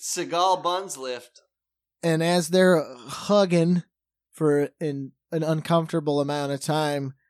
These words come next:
Speaker 1: Yes.
Speaker 2: as if sent from the gods above,
Speaker 1: So good.
Speaker 2: saunters in, uh, s-, the saltiest, sa-,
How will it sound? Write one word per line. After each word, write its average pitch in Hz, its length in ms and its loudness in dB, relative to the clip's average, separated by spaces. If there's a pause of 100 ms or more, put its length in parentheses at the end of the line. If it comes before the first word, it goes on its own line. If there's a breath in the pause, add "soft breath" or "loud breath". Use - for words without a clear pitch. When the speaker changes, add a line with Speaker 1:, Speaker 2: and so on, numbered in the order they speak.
(140)
Speaker 1:
Yes. - 600 -20
Speaker 2:
as 147 280 0
if 156 120 -2
sent 190 480 -2
from 151 380 -4
the 139 160 0
gods 160 540 0
above, 131 760 -4 (220)
Speaker 1:
So 113 320 -14
good. 104 440 -12 (180)
Speaker 2:
saunters 156 640 -2
in, 151 480 0 (960)
uh, 139 180 -4
s-, - 540 -8
the 143 100 -4
saltiest, 190 920 4
sa-, 165 640 -2